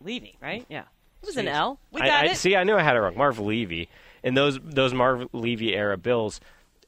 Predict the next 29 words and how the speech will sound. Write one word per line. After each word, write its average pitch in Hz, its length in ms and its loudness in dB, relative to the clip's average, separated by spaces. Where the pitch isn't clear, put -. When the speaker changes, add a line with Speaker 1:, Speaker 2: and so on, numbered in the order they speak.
Speaker 2:
you 151 140 2
know, 110 80 0
obviously 135 360 2
they 113 100 4
didn't 113 180 2
win 110 80 -2
the 98 60 -4
Super 127 160 -6
Bowl, 110 120 2
but 110 260 -2
the 117 80 -2
reason 151 200 0
they 127 140 2
went 123 180 0
to 117 80 -6
four 107 220 -4
Super 110 240 -8
Bowls 92 360 -4
is 95 140 -8
they 104 160 0
owned 107 240 -4
their 104 140 -2
division. 95 420 -8
They 95 100 -4
got 92 240 -2
those 98 180 -8
home 95 200 -8
playoff 98 340 -2
games, 95 300 -6